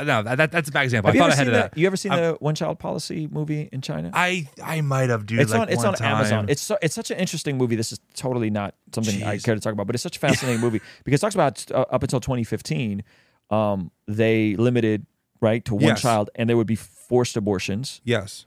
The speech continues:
Speaker 2: Uh, very, very, very dark. Like, the movie's very, very, very, very, very dark.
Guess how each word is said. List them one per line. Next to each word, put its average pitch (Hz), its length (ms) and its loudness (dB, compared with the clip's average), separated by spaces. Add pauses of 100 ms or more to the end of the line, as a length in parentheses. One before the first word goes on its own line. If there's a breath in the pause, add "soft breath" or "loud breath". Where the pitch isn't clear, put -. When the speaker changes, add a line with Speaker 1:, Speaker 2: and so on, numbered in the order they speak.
(140)
Speaker 2:
Uh, 92 340 0 (340)
very, 156 260 6
very, 113 320 2
very 98 240 0
dark. 87 320 -4
Like, 113 140 -4
the 151 80 4
movie's 156 300 4
very, 120 320 6
very, 104 240 2
very, 123 500 4
very, 104 180 -2
very 87 160 -8
dark. - 240 -12